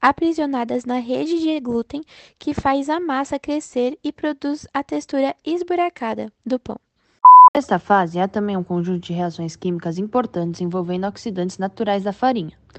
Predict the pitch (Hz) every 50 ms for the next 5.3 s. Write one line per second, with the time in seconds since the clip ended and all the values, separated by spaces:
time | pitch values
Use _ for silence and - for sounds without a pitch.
0 | - - - - - 190 196 - 208 202 202 214 220 214 226 202 - - - 175
1 | 165 165 165 160 170 180 180 180 175 170 - 175 165 165 170 165 165 160 - -
2 | - 180 175 175 175 185 214 233 226 208 202 - 190 185 180 180 - 180 180 180
3 | 175 165 160 160 - 190 185 - - 175 165 165 170 175 170 170 - - - -
4 | - - 196 190 196 196 196 196 185 185 180 196 196 190 185 185 190 196 202 214
5 | 220 226 226 - 151 147